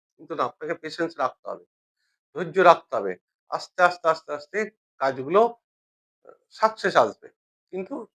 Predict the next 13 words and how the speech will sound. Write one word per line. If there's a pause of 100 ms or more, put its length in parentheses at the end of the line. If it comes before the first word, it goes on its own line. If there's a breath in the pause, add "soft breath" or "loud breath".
(100)
কাজটাকে
স্লো
করে
দেবে,
পেমেন্ট
গুলোকে
আটকে
দিতে
পারে
এই
সময় (360)
স্যাটার্ন
বক্রী।